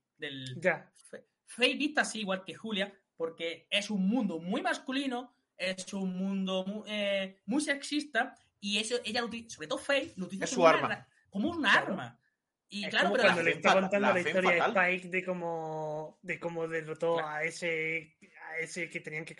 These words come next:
Speaker 1: Ahí se
Speaker 2: capturar,
Speaker 1: ve.
Speaker 2: que era tan difícil y tal.
Speaker 1: Exacto, Lois, gracias.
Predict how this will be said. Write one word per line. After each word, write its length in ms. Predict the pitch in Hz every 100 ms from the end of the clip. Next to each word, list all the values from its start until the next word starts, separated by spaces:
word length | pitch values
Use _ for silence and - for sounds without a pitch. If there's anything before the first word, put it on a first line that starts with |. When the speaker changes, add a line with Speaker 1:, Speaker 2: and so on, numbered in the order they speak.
| 160
Speaker 1:
Ahí 160 | 165 156
se 20 |
Speaker 2:
capturar, 200 | 160 160
Speaker 1:
ve. 120 | 190
Speaker 2:
que 100 | 165
era 180 | 160 165
tan 180 | 165 165
difícil 960 | 160 170 185 190 180 170 170 165 165
y 40 |
tal. 120 | 160 208
Speaker 1:
Exacto, 260 | 196 185
Lois, 200 | 156 170
gracias. 380 | 143 175 127 123